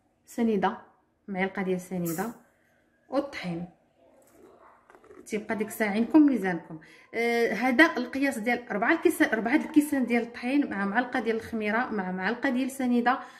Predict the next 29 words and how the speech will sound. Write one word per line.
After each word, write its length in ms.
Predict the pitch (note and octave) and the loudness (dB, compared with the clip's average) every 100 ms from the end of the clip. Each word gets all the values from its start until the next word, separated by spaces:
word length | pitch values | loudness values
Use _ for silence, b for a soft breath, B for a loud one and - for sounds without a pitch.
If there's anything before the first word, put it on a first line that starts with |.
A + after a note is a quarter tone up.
| B B B | B B B
مع 500 | G#3+ G#3 F3+ G3+ G3 | -8 -6 -2 0 0
قريصه 560 | G3+ - - C4 C4+ A#3+ | 0 -6 -2 -2 0 -2
ديال 400 | G3 A#3 A#3+ A#3+ | 0 0 2 2
الملحه 720 | A#3 A#3 A3+ A3+ - B3+ D4 B B B _ | 2 0 0 -4 -2 -2 -2 B B B _
ومعلقه 640 | - B3 - A3 G#3+ A#3 A#3 | -2 -2 0 -2 -2 -4 -6
كبيره 480 | A3 A3 A#3 C4+ C4+ | -4 0 2 0 -2
ديال 180 | G3 G#3 | 0 0
الزبده. 420 | F3+ F#3 D#3 D#3 - - | 0 -4 -6 -8 -6 -2
هذا 120 | G3+ | 2
هو 80 | A#3+ | 4
العبار 300 | A3 F#3+ A3+ | 4 2 2
اللي 180 | A3 | 0
كيكون 340 | G#3+ G#3+ C4+ A#3+ | -2 -4 0 2
ديال 200 | G#3+ G3+ | 2 2
ربعة 360 | F#3+ G#3 B3+ | 0 0 0
ديال 180 | G#3+ A#3 | 0 -2
الكيسان 400 | A3 A#3 C4 C#4 | -2 -4 -2 -2
ديال 120 | G#3+ | 0
الطحين. 340 | F#3+ - F3+ F3+ | -4 -6 -12 -8
وتيبقى 360 | F#3 B3 B3 | -4 -4 -2
كذلك 400 | A#3+ A#3 A#3 B3 | 0 2 2 0
الطحين 300 | - - A3 | -4 -12 -6
على 160 | F#3+ G3+ | -2 -2
حسب 240 | A3 A3 | -4 -8
واش 120 | G#3 G#3+ | -8 -4
كيشرب 360 | G#3+ A#3 A3 | -4 -2 -4
ولا 100 | G#3 | -4
ما 80 | F#3+ | -6
كيشربش. 480 | F#3 F3 F3+ - | -8 -10 -12 -14